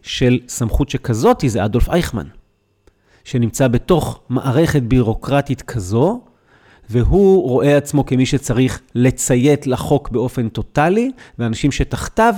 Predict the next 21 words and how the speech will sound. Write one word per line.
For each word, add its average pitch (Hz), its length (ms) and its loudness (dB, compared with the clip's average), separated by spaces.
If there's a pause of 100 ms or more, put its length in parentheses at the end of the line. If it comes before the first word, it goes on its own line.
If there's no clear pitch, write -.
מצייתים 139 540 0
לו 135 280 4 (260)
באופן 113 380 -2
טוטלי. 95 440 -6 (280)
אז 120 140 -4
הנה 185 180 4
מערכת 147 680 0
שובר 143 460 0
חזה 165 580 0
שתקום 123 480 -2
יום 110 140 -2
אחד, 107 320 -2 (340)
שהיא 131 260 2
מערכת 127 520 0
בירוקרטית 127 800 -2
שמבוססת 117 840 -2
בצורה 123 480 -2
עמוקה 120 380 -2
על 131 60 0
סמכות 117 400 -4
חוקית, - 520 -4